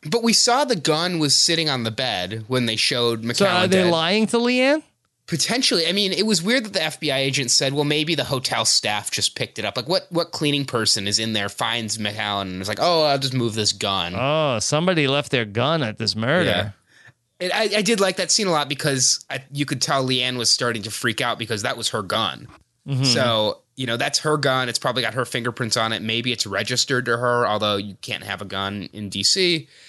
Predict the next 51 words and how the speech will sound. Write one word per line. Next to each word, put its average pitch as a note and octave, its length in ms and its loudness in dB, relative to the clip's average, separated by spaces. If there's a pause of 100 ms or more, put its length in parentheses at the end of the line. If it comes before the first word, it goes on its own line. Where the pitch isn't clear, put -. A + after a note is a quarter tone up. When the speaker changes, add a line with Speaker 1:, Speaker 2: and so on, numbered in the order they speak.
(460)
Speaker 1:
but F#2 160 -6
maybe G#2+ 240 -4
she - 140 0
might G#2+ 100 -2
live G2 140 -6
in F#2 60 -12
Virginia G2 440 -4
or F#2 60 -4
something. F#2+ 440 -4 (520)
So C3+ 200 0
who F3 180 0
knows, D3 640 2
you C3+ 140 -4
know, A#2 100 0
if - 120 -4
that B2+ 220 -4
gun A#2+ 220 -2
could A2+ 140 -4
be A#2 80 -2
traced - 280 0
back A2+ 180 -4
to B2+ 80 -6
her. A#2 100 0
Maybe D3 260 -2
the D3 120 0
F C3+ 140 -4
B C3+ 140 -4
I A2+ 140 -2
knows G#2+ 560 -2
that D3+ 320 0 (120)
it C#3+ 140 -12
could C#3+ 160 -4
be D3 80 -2
traced C#3 300 0
back C3+ 220 -2
to D3 100 -6
her, D3 80 2
and A2 120 0
that's G2+ 220 -2
why G#2 120 0
they G2+ 120 0
went G2 180 -4
to G#2 60 -4
her F#2 160 -2
house F#2 360 -2
to E2+ 80 -6
talk F2 260 -6
to D#2 60 -12
her C#2 60 -8
about C2+ 280 -4
it. - 160 -8